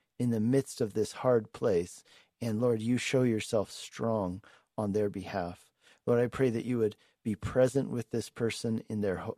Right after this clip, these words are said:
in their hospital room. I pray, Lord, that you would be ministering to them in their heart and in their mind by your Holy Spirit,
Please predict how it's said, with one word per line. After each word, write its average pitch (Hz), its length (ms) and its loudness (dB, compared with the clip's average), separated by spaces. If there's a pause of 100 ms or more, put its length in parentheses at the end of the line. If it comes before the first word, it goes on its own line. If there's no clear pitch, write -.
in 110 60 0
their 104 140 0
hospital 123 500 -2
room. 139 280 -2 (460)
I 117 140 2
pray, 127 320 2
Lord, 120 240 4
that 113 120 -8
you 110 80 -4
would 104 80 -6
be 98 120 -2
ministering 117 840 0
to 135 300 -2
them 90 400 -2
in 101 80 -6
their 101 120 0
heart 131 380 2
and 117 80 -4
in 113 80 -2
their 107 140 -2
mind 98 440 -2
by 101 160 2
your 92 140 0
Holy 95 260 -2
Spirit, - 600 -4